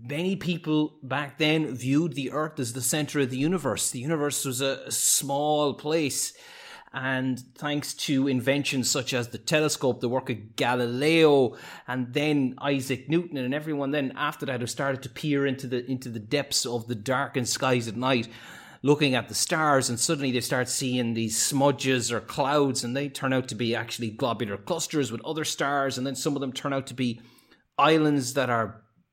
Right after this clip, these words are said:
of islands of other stars, a distant part of space, which are galaxies. And, and it's all starting to build up, and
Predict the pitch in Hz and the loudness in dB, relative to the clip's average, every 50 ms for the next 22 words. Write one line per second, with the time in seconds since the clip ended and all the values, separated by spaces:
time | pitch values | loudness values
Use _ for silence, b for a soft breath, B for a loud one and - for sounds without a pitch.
0 | _ - - 131 147 147 151 143 143 135 123 117 127 127 151 143 143 - - 156 | _ -12 -8 -2 2 2 4 4 4 2 0 -2 -4 -4 -4 -4 -4 -2 -2 -2
1 | 139 143 143 127 - 123 117 101 - _ _ - 151 143 - - 147 143 135 117 | -2 -2 -2 -4 -6 -8 -10 -12 -14 _ _ -4 -2 0 0 0 0 -2 -2 -2
2 | - - - b b b - - 147 147 147 147 - - - 139 135 135 135 117 | -4 -6 -8 b b b -8 -4 -2 -2 -2 -2 -4 -6 0 2 4 4 2 2
3 | 113 - b b b b b b - - - 151 151 156 170 - 135 123 - - | -2 -10 b b b b b b -6 -2 0 0 2 2 0 -2 -2 -4 -4 -6
4 | 98 95 98 139 156 180 175 175 - - 160 147 - - - b b b b b | -8 -4 -2 -2 0 0 0 0 0 0 0 -2 -2 -4 -8 b b b b b
5 | b b b b b b b b b b b - _ - - 160 - - - 175 | b b b b b b b b b b b -20 _ -10 -8 -8 -6 -4 -2 -2
6 | 170 147 - - _ - - 180 - 196 180 202 220 - - 208 170 160 156 - | -2 -2 -4 -10 _ -8 -6 -2 0 2 2 2 2 4 2 2 2 2 0 2
7 | - 165 160 151 156 170 160 156 - - - _ _ _ - - 151 151 147 131 | 4 4 4 4 4 2 2 0 -4 -12 -20 _ _ _ -4 -2 0 0 0 -2